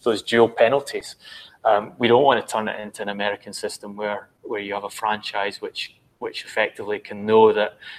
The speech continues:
we can have a bad year this year. We don't have to spend on, on, on coaches and players. We don't have to worry about what happens, 'cause we're gonna, we're gonna pick up a certain amount of revenue guaranteed,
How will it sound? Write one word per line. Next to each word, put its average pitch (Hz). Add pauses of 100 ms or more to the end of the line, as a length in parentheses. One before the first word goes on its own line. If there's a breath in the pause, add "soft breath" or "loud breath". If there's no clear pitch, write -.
(640 loud breath)
we 113
can -
have 110
a 104
bad 110
year 110
this 107
year. 113
We 117
don't 113
have 107
to 107
spend 107
on, 104 (100)
on, 104 (100)
on 104
coaches 110
and 92
players. 110
We 104
don't -
have -
to 98
worry 104
about 104
what 104
happens, 107
'cause -
we're 107
gonna, 110 (260 loud breath)
we're 110
gonna 107 (280)
pick -
up 110
a -
certain 120
amount 101
of 101
revenue 101
guaranteed, 104